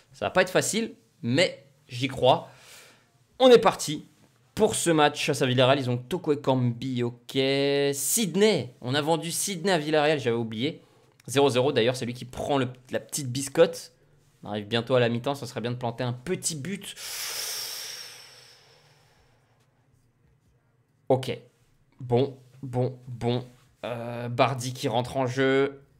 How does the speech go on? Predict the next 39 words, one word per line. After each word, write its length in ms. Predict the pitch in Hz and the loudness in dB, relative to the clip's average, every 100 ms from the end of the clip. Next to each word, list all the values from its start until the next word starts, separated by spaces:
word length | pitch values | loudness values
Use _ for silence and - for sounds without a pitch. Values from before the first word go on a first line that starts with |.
| _ _ _ _ - | _ _ _ _ -6
Euh, 480 | 120 120 117 113 113 | -4 -2 0 0 0
les 160 | 107 | -2
gars, 480 | 104 117 120 127 127 113 | 2 6 6 6 6 2
on 40 | |
part 240 | 104 104 | 0 -4
sur 160 | - 107 | -4 -8
une 120 | 104 | -6
défaite. 360 | 127 135 170 - | -8 -8 -10 -8
Ça 220 | - 123 | -6 -2
va 60 | 107 | -2
être 100 | 113 | -2
dur. 200 | 110 - | -6 -8
Je 60 | - | -8
pense 180 | 175 175 | -6 -6
que 80 | |
cette 180 | 123 123 | -6 -4
saison 220 | - 123 | -4 -2
va 100 | 123 | 0
être 120 | 104 101 | -2 -2
dure. 260 | 101 - _ _ _ _ _ _ _ _ | -12 -12 _ _ _ _ _ _ _ _
Ça 160 | - 113 | -8 -4
va 100 | 101 | -4
être 120 | 98 | -4
dur. 180 | 95 90 | -10 -6
Défaite 420 | 104 123 131 127 | -4 -2 -2 -4
face 200 | 120 - | -4 -4
à 60 | 110 | -4
Villarreal. 580 | 107 107 101 104 120 127 - - _ - - - _ - - | -2 0 0 0 -2 -8 -18 -20 _ -20 -20 -20 _ -14 -6
Après, 260 | - - | -4 0
on 140 | 208 208 | 2 4
met 100 | 180 | 4
l'équipe 340 | 175 - 151 | 2 -2 -2
B, 160 | 208 190 | 2 2
hein. 120 | 175 - _ _ | 0 -10 _ _
On, 360 | 101 117 123 127 | -10 -4 0 0
je 80 | 123 | -2
pense 400 | 156 170 151 - - | -4 -4 -4 -10 -4
qu'on 420 | 147 139 139 135 | 0 2 2 0
met 180 | 135 | -4